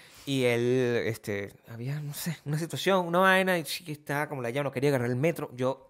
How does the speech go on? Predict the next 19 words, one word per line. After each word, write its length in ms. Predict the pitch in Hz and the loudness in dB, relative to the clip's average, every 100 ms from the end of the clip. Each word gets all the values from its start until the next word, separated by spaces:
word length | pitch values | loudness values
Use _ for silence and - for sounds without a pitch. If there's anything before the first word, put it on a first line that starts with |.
| 123 | -8
recuerda, 460 | 117 127 139 165 | -4 0 0 -2
en 200 | 117 120 | -6 -8
Madrid 280 | 117 110 143 | -8 -8 -8
yo 100 | 143 | -4
era 220 | 135 151 | -2 -2
peatón, 640 | - 110 127 131 127 135 165 | -2 -2 4 4 4 -2 -8
una 180 | 117 110 | -6 -6
persona 240 | 113 113 | -4 -2
normal, 420 | 120 110 135 160 156 | -2 0 4 4 2
peatón 400 | 104 180 185 - | 2 4 2 2
o 360 | 151 170 - _ - | 2 2 -4 _ -6
tren, 300 | 123 113 110 | -4 -4 -6
de 160 | 113 110 | -6 -4
tren, 360 | - 110 95 - | -4 -6 -8 -14
que 80 | 113 | -10
montaba 360 | 101 104 147 | -4 0 2
en 120 | 139 | 2
el 160 | 110 90 | -4 -6
subway. 400 | - 98 - - | -4 -4 -6 -10